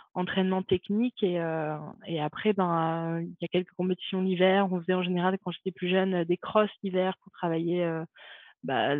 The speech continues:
l'endurance à l'effort, et cetera. Et, euh, et plus on s'approche des compétitions, bah, plus on fait, euh, de l'explosivité et, euh,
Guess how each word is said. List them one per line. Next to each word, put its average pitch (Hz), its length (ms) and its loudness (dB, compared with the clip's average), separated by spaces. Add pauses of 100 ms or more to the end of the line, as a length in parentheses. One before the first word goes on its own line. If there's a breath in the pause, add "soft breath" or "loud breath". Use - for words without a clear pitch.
(120)
l'endurance 170 520 0
à 185 60 4
l'effort, 180 480 2
et 175 180 -4
cetera. 202 540 4
Et, 180 180 0
euh, 160 240 -2 (400 loud breath)
et 165 80 -2
plus - 180 -4
on 202 120 0
s'approche 196 400 2
des 196 80 0
compétitions, 185 640 -2
bah, 180 180 0
plus - 240 -6
on 180 100 -4
fait, 175 240 -2
euh, 165 140 0
de 160 100 -2
l'explosivité 180 1080 0
et, 165 100 0
euh, 160 160 -6